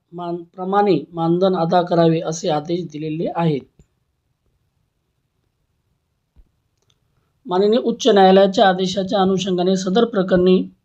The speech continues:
याचिकाकर्त्या अंशकालीन निदेशकांना हजर करून घेण्याबाबत खालीलप्रमाणे कार्यवाही करण्यात यावी. संबंधित याचिकाकर्ता अंशकालीन निदेशकांना तत्काळ ते यापूर्वी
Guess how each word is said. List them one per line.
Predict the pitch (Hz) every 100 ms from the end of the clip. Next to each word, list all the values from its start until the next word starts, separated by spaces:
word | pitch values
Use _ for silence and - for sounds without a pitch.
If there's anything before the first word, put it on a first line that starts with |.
| _ _ _ _
याचिकाकर्त्या | 196 170 175 202 202 196 180 185 180
अंशकालीन | - - 196 220 - 185 196 185
निदेशकांना | 185 185 185 190 185 185 180
हजर | 170 185 190
करून | 185 190 185
घेण्याबाबत | 165 175 175 170 185 190 -
खालीलप्रमाणे | 175 190 190 175 175 180 185
कार्यवाही | 170 160 170 175
करण्यात | 160 156 165 170
यावी. | 175 151 113 - _ _ _ _ _ _ _ _
संबंधित | 180 175 196 262 233
याचिकाकर्ता | 196 190 220 208 190 196 190
अंशकालीन | 190 190 196 214
निदेशकांना | 190 185 175 180 185 190
तत्काळ | 185 170 170 185 185 185
ते | - _ 202 202 196 180
यापूर्वी | 190 196 202 202 196